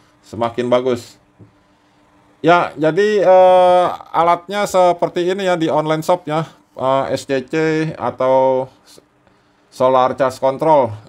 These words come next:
eh, seharga ada harganya dan ampernya bisa dua puluh, tiga puluh atau sepuluh ampere. Eh, semakin besar ampere semakin bagus. Dan voltmeternya ya seperti ini ya untuk display.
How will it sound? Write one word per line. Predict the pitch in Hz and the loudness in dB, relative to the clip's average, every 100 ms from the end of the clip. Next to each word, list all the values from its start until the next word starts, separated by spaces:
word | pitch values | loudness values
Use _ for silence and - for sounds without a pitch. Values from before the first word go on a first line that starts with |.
| 98 | -8
eh, | 117 117 | -6 -6
seharga | - 117 120 120 127 135 123 | -4 -2 -2 0 2 2 0
ada | 123 123 | 0 0
harganya | 120 117 123 131 147 139 | -2 0 -2 -2 -2 -2
dan | 127 | -4
ampernya | 120 123 127 123 139 147 | -6 -6 -6 -4 -4 -6
bisa | 131 123 120 117 110 - _ _ - | -8 -6 -4 -2 -6 -10 _ _ -10
dua | 110 117 | 0 2
puluh, | 113 143 | 2 -2
tiga | 151 135 123 123 | -4 -2 -2 -2
puluh | 127 135 156 151 110 | -2 -2 -2 -2 -4
atau | 127 127 127 | -4 -4 -4
sepuluh | - 123 104 | -4 -2 -2
ampere. | 120 120 135 107 - | -2 0 0 0 -4
Eh, | 113 | -6
semakin | 113 113 113 117 | -4 -6 -4 -6
besar | 113 120 92 | -4 -2 -2
ampere | 113 110 135 135 | -4 0 0 0
semakin | - 120 110 107 | -4 -8 -8 -4
bagus. | 104 107 117 110 - _ _ _ _ - - _ - - _ | -4 -2 -4 -6 -20 _ _ _ _ -20 -20 _ -20 -20 _
Dan | - 143 151 | 0 2 0
voltmeternya | 143 143 135 143 139 143 139 160 143 | 0 0 0 -2 -2 -2 -2 -2 -2
ya | 143 156 | -2 -4
seperti | - 127 123 123 117 123 120 131 | -2 0 2 0 -2 -4 -4 -4
ini | 151 | -4
ya | 131 143 - _ 87 | -4 -6 -10 _ -10
untuk | 107 113 107 113 113 110 | -6 -4 -4 -2 0 -2
display. | 110 107 - 131 120 | -6 -10 -8 -4 -2